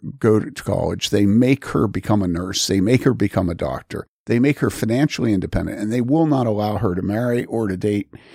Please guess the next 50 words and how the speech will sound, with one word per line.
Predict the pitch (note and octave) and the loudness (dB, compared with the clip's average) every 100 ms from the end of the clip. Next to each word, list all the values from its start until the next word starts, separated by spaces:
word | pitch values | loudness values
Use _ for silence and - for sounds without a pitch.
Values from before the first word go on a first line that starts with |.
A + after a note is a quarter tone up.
| - | -12
or | - G#2 | 0 2
to | - | 2
be | E2+ G2+ | 0 -2
serious | - C3+ B2+ G2+ | 0 2 2 0
about | G2+ G2+ | -2 -2
anyone | A2 G#2+ F2 | -2 -2 -4
until | F#2 F#2+ - G#2 - | -8 -4 0 0 -2
she | - D3 | -2 0
has | B2 | 0
proven | - C#3 A#2+ E2+ E2+ _ - | 0 0 0 -2 -10 _ -6
that | G2+ | 0
no | A#2 | 2
matter | A#2 G#2+ | 2 2
what | G2+ D#3 - | 2 0 0
kind | D3+ D3 A2+ | 2 2 2
of | |
scoundrel | - - D3+ E3 D#3 A#2 | -2 0 2 2 0 -2
she | - D3+ | 0 2
marries, | D3+ D3 D#3+ F2+ F#2+ - | 2 2 2 0 -4 0
her, | B2+ D3 D3 - | 2 2 -2 -2
her, | A#2+ C#3 D3 | 0 2 0
his | A#2 D3 - | 2 0 2
daughter | B2 G#2+ G#2 | 2 2 0
is | G2 | -4
gonna | - G#2 | -2 0
be | G#2 | 0
able | G#2 F#2+ | 0 -2
to, | |
pro-, | F#2 G2 - _ | -4 -6 -6 _
and | - F2+ | -4 2
he | C3 | 4
won't | B2 A#2 A#2 | 4 2 0
have | G2 - | -2 0
to | F#2 | 0
worry | A2+ A#2+ F#2 | 4 4 2
about | E2 D#2+ E2+ | -4 -6 -10
her. | - - | -10 -8
Okay, | F#2 G#2 | 0 2
now | G#2 | 2
you | G#2 | 0
think | - C#3+ | 0 0
about | A#2+ E2 D#2+ | 0 -2 -2
that. | - - - _ _ | -8 -10 -14 _ _
Well, | - B2 A#2 G2+ - _ - | 0 2 2 0 -8 _ -2
those | A#2 E3 G#3 | 2 2 2
fathers | - F#3 G3 B2 - | 2 2 4 2 2
don't | C#3 C#3+ | 2 0
just | - B2 - | 2 0 2
make | B2 B2 - | 2 2 2
them | A2+ G2+ | 2 2